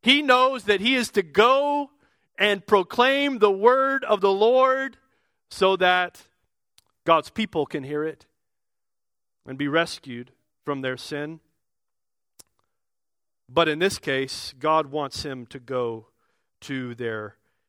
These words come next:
enemy. God desires, this is the point, God desires to show mercy, to extend mercy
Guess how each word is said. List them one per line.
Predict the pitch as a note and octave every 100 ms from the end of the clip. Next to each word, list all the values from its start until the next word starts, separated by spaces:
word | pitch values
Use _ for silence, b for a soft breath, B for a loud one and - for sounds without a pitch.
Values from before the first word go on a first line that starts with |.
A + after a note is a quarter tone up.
| _ _
enemy. | C3+ B2+ A2 G2+ E2+ _ _ _ _ _ _ _ _ _ _ _ _ _ _ _ _ _ _ _ _ _ _ _ _ _ _ _ _ _ _ _
God | C#3 D#3 F3 F#3+ F#3+ -
desires, | F3 D#3+ C3 B2 B2 C3 - - _ _ _
this | B2+ -
is | D3 D3+ D3 - - _ _ _ _ _ _ _ _ _ _ _ _ _ _ _ _ -
the |
point, | B2 C#3+ A2 G#2+ _
God | - C#3 D3
desires | D3+ C3 C3+ B2 A#2 A2 G#2+ - _ _ _ _ _ _ _ _ _ -
to | C#3
show | - D#3 C#3+ C3+ B2 _ _
mercy, | C3 D3 C#3 - G2+ G2+ _
to | -
extend | A#2+ - C3+ B2
mercy | B2 C3 B2+ - -